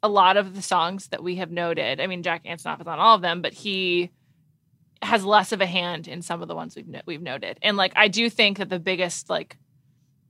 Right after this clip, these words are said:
bops, as the kids say, like, Paper Rings, I'm pretty sure he didn't, he does not have a, a lot of, uh, he did not have a co-writing credit on it. And I do think that is the most pure, like, old Taylor, you know?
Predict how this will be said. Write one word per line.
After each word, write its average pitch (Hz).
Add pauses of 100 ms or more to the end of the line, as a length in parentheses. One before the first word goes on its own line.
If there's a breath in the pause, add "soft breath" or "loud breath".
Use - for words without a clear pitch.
bops, 170
as 202
the 214
kids 233
say, 247
like, 202
Paper 226
Rings, 185
I'm 170
pretty 185
sure 175
he 165
didn't, 160
he 175
does 160
not 156
have 147
a, 156
a -
lot 151
of, 175 (460)
uh, 156
he 180
did 165
not 151
have 165
a 165
co-writing 156
credit -
on -
it. -
And 175
I 175
do 170
think 165
that 143
is 156
the 175
most 165
pure, - (300)
like, 143 (340)
old 180
Taylor, - (140)
you 170
know? 165